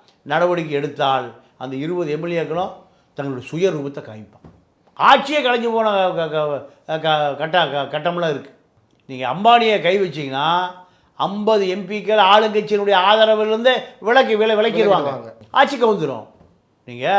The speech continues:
Speaker 1: கர்நாடகாவுல குண்ட்ராவ்னு ஒரு சி எம் இருந்தார். அவரை மது லிக்கர் லாபி கவுத்துட்டான்.
Speaker 2: ம்.
Speaker 1: கத்துனாரு. ஏன்னா அந்த ம-, அஹ், லிக்கர் லாபி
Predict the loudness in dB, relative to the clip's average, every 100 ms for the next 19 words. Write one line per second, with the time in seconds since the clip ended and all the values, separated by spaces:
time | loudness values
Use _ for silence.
0 | 2 -2 -10 _ _ -4 0 0 2 2
1 | 2 2 0 2 4 2 0 -4 -10 _
2 | _ -12 -8 -2 2 2 2 -6 -6 -6
3 | -6 -8 -8 -10 -12 _ _ _ _ -2
4 | 0 2 4 4 0 -4 _ _ _ -4
5 | 2 2 2 4 4 4 0 -2 -2 4
6 | 2 2 -4 -10 -18 _ _ -4 -4 -4
7 | -10 -12 -20 _ _ _ _ -20 -14 -6
8 | -4 -2 0 0 -4 -14 _ _ _ _
9 | -10 -8 -6 -6 -6 -12 -14 _ _ -8
10 | -8 -8 -14 -18 -20 -20 _ _ -12 -4
11 | -2 0 0 0 -2